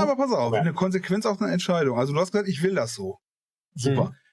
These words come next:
Speaker 1: Du kannst aber auch genauso gut sagen, und das kannst du machen, du kannst morgen sagen, "Wisst ihr was, ihr könnt mir am Arsch lecken.
Speaker 2: Ja.
Speaker 1: Ich nehme mir einen Koffer und bin weg."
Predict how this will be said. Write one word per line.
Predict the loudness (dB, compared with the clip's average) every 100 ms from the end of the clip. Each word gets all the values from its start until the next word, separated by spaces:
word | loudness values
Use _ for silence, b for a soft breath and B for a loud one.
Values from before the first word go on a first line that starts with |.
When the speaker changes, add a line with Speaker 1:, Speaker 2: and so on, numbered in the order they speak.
| B
Speaker 1:
Du | -4
kannst | -2 -2 -2
aber | -2 -2
auch | 0
genauso | 2 2 2 0
gut | 0
sagen, | 0 0 0 0 -2 -2
und | -2
das | -2
kannst | -2 -4 -2
du | -2
machen, | -2 -2 -4 -4
du | -6
kannst | -4 0
morgen | 2 2 0
sagen, | 0 0 0 0 -2 -6 -4
"Wisst | -2 0
ihr | 0
was, | -2 -6
ihr | -6
könnt | -2
mir | -2
am | -2
Arsch | -2 -2 -2
lecken. | -2 -2 -4 -6 _ _ _ _ _ _
Speaker 2:
Ja. | 0
Speaker 1:
Ich | 2
nehme | 2 2
mir |
einen | 0
Koffer | 0 -2 -2 -4
und | -2 -2
bin | 0 0
weg." | -2 -8